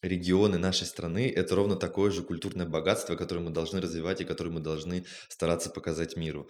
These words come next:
Кроме как на позитиве тут никак не выехать. То есть либо, либо ты думаешь про себя исключительно позитивно и ищешь всё доброе и хорошее, что ты можешь из себя вытащить, что ты можешь показать миру, либо, либо так и будем сидеть грустить, а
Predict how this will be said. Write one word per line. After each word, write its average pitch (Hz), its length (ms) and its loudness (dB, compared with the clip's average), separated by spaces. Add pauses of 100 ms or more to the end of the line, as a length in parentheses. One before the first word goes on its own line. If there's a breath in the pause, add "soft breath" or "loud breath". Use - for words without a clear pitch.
Кроме 90 280 0
как 87 180 -6
на 85 80 -6
позитиве 85 480 -6
тут 85 240 -12
никак 85 260 -12
не 87 100 -8
выехать. 76 360 -8
То 71 100 -8
есть 73 220 -12
либо, 80 520 -2
либо 82 300 -4
ты 78 340 -2
думаешь 82 360 -4
про - 100 -14
себя 78 220 -6
исключительно 80 420 -8
позитивно 78 540 -8
и - 160 -8 (160)
ищешь - 420 -6
всё - 260 0
доброе 87 320 4
и - 20 -4
хорошее, 85 420 -2
что - 160 -8
ты 80 60 -4
можешь 80 300 -2
из 76 80 -6
себя 80 220 -2
вытащить, 87 380 -2
что - 160 -4
ты - 100 -8
можешь 78 240 -8
показать 73 400 -10
миру, 107 320 -2 (320 loud breath)
либо, 107 680 0
либо - 200 -8
так 95 240 -12
и - 20 -10
будем 90 260 -10
сидеть 92 280 -10
грустить, 95 580 -6
а 78 600 -4